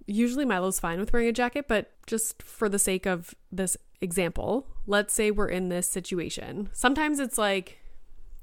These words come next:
you know, one time this year, he didn't wanna go to school out of nowhere. He just,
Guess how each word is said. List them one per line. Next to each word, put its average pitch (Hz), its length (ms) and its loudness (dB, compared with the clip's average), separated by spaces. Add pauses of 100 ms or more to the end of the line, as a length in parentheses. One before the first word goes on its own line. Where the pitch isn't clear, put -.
(120)
you 208 120 -2
know, 208 120 0
one 196 320 0
time 185 300 6
this 190 220 0
year, 180 180 0
he 180 160 0
didn't 180 220 -2
wanna 185 180 0
go 175 100 0
to 170 60 0
school 175 500 -2 (540)
out 202 140 6
of 190 100 4
nowhere. 180 680 -2
He - 180 0
just, 202 420 4